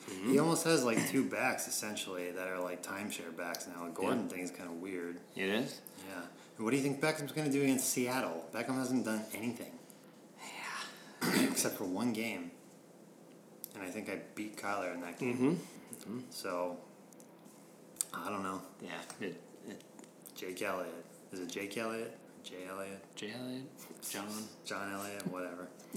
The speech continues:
Speaker 2: Yeah, uh, boo, two kickers in defense. So, yeah, um, needless to say,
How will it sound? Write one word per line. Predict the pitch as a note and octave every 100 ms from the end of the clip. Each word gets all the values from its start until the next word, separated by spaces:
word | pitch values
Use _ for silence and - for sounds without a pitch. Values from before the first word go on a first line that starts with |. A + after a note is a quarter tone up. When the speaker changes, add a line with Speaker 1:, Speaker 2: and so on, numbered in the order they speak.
| - - - - -
Speaker 2:
Yeah, | G2 F2+ F2 F#2
uh, | F2 E2+
boo, | G#2+ G#2+ A2
two | G#2+
kickers | - G#2 G2
in | G2 F#2+
defense. | F#2 F#2 F#2 -
So, | G#2+
yeah, | A#2 A2 G2 G#2
um, | G#2+ G#2+ G2+ F#2+ - - - -
needless | C#3 D3+ C3
to | -
say, | - G#2+ G2 F#2+ F#2+